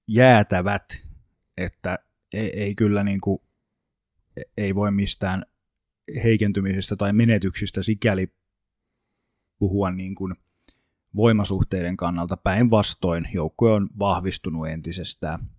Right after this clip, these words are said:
Porkkanapöksy, jengi on niin täynnä yksilötaitoa, että erittäin mielenkiintoista nähdä, miten mestarivalmentaja Jussi Tapola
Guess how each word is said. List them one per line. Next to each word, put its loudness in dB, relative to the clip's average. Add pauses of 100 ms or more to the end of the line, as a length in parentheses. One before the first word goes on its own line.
(140)
Porkkanapöksy, 0 (300)
jengi -6
on -4
niin 4
täynnä 2 (640)
yksilötaitoa, -2 (300)
että -6 (460)
erittäin 0
mielenkiintoista 2
nähdä, 2 (500)
miten 4 (720)
mestarivalmentaja 2
Jussi 4
Tapola 2